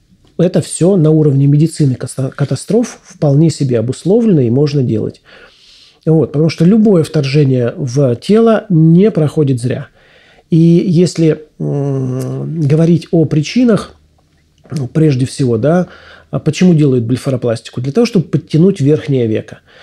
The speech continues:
Почему верхнее веко начинает оплывать? Потому что, во-первых,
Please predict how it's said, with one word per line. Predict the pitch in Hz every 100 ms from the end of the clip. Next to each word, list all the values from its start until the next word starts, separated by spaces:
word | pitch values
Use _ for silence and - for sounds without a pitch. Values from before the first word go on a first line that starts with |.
| - -
Почему | 160 170 240 220
верхнее | 220 165 180 175
веко | 170 151
начинает | 135 143 139 123
оплывать? | 120 - 113 113 -
Потому | - 175
что, | 196 -
во-первых, | 208 196 190 135 104 -